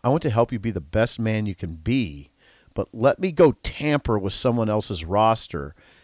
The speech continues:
and start it off by cheating,' which," Rhule said, "is happening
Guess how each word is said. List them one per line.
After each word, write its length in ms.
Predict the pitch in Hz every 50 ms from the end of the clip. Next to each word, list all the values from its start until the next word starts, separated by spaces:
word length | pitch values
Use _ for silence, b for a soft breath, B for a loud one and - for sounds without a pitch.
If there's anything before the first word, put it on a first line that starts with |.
| b b
and 160 | 107 104 -
start 380 | - - - - 117 113 113 107
it 100 | 101 104
off 240 | 101 98 92 -
by 160 | - 98 92 80
cheating,' 580 | - - - - 151 139 120 82 64 50 - - b b b b b b b b
which," 560 | 104 104 139 202 - - - - - - - _
Rhule 340 | - 101 104 101 95 87 85 82
said, 420 | - - - 95 95 95 95 92 -
"is 160 | - 95 -
happening 560 | - - 139 139 139 - - 123 117 107 101